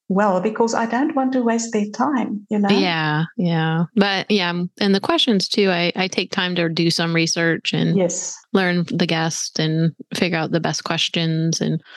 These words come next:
Speaker 2: but when I first started, I was just like a wreck. <laughs> When I
Speaker 1: Mm.
Speaker 2: first started, 'cause I was like, "I've never done this before." I was like, overdid, overplanned it. It's like, you don't have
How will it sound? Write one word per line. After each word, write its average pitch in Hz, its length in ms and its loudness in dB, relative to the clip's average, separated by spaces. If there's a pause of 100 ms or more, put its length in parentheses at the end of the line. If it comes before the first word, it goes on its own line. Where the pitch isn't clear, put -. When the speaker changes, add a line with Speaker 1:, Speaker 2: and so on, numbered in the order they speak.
(120)
Speaker 2:
but 190 160 0
when 196 140 2
I 165 80 0
first 294 280 2
started, 160 320 0
I 165 140 0
was 202 160 4
just 175 220 -2
like 156 340 -2 (240)
a 156 140 2
wreck. 156 420 -2 (220)
<laughs> - 80 0 (540)
When 208 240 4
I 190 60 2
Speaker 1:
Mm. 180 160 0
Speaker 2:
first - 360 -2
started, 233 400 0
'cause 262 140 0
I 233 100 0
was 214 140 0
like, 208 140 0
"I've 226 140 -2
never 135 220 2
done - 160 0
this 226 140 0
before." - 360 -2 (200)
I 214 100 2
was 214 140 2
like, 185 160 0
overdid, 185 480 2
overplanned 175 680 0
it. 170 120 4
It's - 160 0
like, 175 180 -2
you 214 60 2
don't 226 160 0
have 156 320 -2